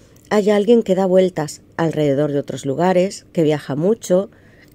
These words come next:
que también desearía saltar para estar contigo. El cero cero, ¿lo veis?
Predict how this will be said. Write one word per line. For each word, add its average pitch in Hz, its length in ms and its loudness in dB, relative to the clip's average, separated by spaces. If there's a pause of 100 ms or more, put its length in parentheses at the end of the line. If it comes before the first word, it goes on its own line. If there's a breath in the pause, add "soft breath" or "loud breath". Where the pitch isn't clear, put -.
(140)
que 170 120 0
también 156 340 0
desearía 160 440 -2
saltar 165 500 -6 (340)
para 147 160 0
estar 147 260 -8
contigo. 139 600 -6
El 147 180 -4
cero 185 540 -2
cero, 170 400 0 (200)
¿lo 147 140 2
veis? 240 380 0